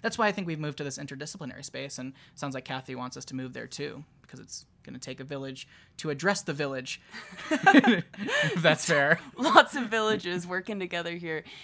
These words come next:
Speaker 2: Yeah, I mean, it, it's making, it's reminding me of the phrase, "If you can't beat 'em, join 'em." And I think this doesn't mean everybody who's passionate about ethical A I should go join a large <laughs> tech company, but I think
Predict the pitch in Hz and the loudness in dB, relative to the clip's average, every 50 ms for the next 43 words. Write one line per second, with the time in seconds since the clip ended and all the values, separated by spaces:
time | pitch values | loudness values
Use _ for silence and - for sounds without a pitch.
0 | - - _ - 208 311 277 233 208 214 220 226 220 220 220 214 - - 220 202 | -20 -18 _ 4 8 10 12 12 12 10 6 2 0 0 -2 -4 -4 -8 -10 -8
1 | 226 233 220 220 233 233 196 - 104 110 190 - - - - 196 214 220 208 202 | -6 -6 -6 -6 -6 -10 -8 -8 -10 -10 -10 -12 -14 -16 -8 -6 -4 0 0 0
2 | 208 202 208 202 196 190 180 175 165 - 175 175 175 - 180 165 156 165 160 165 | 0 0 -4 -4 -4 -2 -2 -4 -4 -4 -8 -8 -6 -4 -4 -4 -4 -4 -6 -10
3 | 160 165 160 - - 175 - - - 160 156 151 156 156 151 - 147 147 151 147 | -12 -14 -14 -10 -10 -10 -10 -10 -8 -8 -8 -6 -6 -8 -8 -8 -10 -10 -10 -10
4 | 151 147 - - - - - 170 170 170 165 165 160 - 175 165 165 165 - - | -10 -10 -10 -10 -10 -8 -6 -4 -4 -2 -4 -4 -6 -6 -6 -6 -6 -8 -8 -10
5 | 185 175 - 196 185 185 151 120 170 165 160 160 156 - - 180 165 165 160 - | -10 -4 -2 -2 -2 -2 -4 -2 -2 -2 -2 -4 -6 -2 -2 -2 -2 -2 -6 -6
6 | 143 147 160 165 165 156 - - 156 135 151 - - 156 - 139 - - 156 - | -8 -8 -8 -8 -8 -10 -10 -8 -6 -6 -6 -6 -10 -8 -6 -4 -4 -6 -6 -8
7 | 160 156 147 147 151 147 143 156 - - 160 - 147 143 165 - 165 147 147 147 | -8 -8 -6 -4 -4 -4 -6 -6 -8 -10 -10 -8 -10 -10 -8 -8 -8 -8 -8 -8
8 | 135 127 110 143 160 - - - 214 220 - - 202 170 160 - 165 160 160 160 | -8 -6 -6 -6 -6 -8 -8 0 0 0 0 0 -8 -8 -6 -6 -6 -6 -6 -4
9 | - 170 160 - - - - - - - - 190 180 - 185 180 180 175 - | -4 -4 -6 -6 -8 -14 -20 -20 -16 -6 -4 -4 -2 0 -2 -2 -2 -4 -10